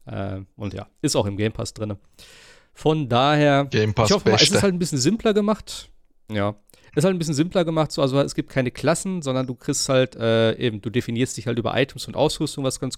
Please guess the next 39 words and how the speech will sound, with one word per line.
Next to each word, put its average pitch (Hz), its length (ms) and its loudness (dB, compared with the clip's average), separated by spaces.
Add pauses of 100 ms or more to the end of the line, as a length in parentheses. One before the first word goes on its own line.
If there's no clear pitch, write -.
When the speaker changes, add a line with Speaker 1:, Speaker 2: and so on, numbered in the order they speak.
Speaker 1:
cool 139 160 2
ist. 135 160 -4 (240)
Das - 140 -8
heißt, 117 220 0
du - 20 -6
musst 113 140 -4
jetzt - 120 -8
nicht 110 80 -4
im 110 80 -2
Vorfeld 110 460 0
wählen, 117 400 2
so, 104 300 -12
ne, 113 200 -2
wie 110 80 -4
bei 101 140 0
Diablo, 104 360 2
ich - 120 -8
bin 101 100 -6
Barbar, 101 460 0
ich 98 100 -4
bin 98 140 -10
Magier 104 340 0
und 104 80 -6
so, 107 220 -8 (340)
sondern 104 240 0
du 101 40 -8
kannst 110 240 -4
das 110 100 -8
sozusagen 107 340 -6
on 110 140 -2
the 107 60 -4
fly 107 320 2
entscheiden. 113 500 -2 (260)
Ich 117 100 -6
weiß 185 160 2
nicht, 185 80 0
ob's 170 120 0
so 180 80 -2
ein 165 100 -4